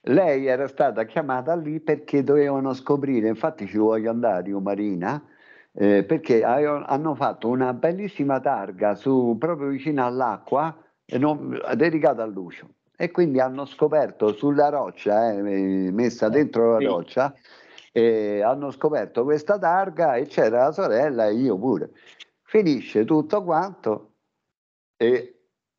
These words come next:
Speaker 1: come l'altra volta io ho fatto al marito: "Ma tu come vai a Roma?"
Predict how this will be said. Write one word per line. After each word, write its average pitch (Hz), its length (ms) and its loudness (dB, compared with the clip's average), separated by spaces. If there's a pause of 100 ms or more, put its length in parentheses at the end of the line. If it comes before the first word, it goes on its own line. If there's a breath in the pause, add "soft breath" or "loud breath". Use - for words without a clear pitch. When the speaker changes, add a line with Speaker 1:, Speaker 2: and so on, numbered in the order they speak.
(160)
Speaker 1:
come 135 260 0 (140)
l'altra 123 420 -2
volta 131 380 0
io 107 100 0
ho - 20 -6
fatto 104 280 -6
al 190 100 -4
marito: 185 640 0 (280 soft breath)
"Ma 147 160 -2
tu - 180 -4
come 214 300 -4
vai 135 280 0
a 110 80 -2
Roma?" 90 380 -8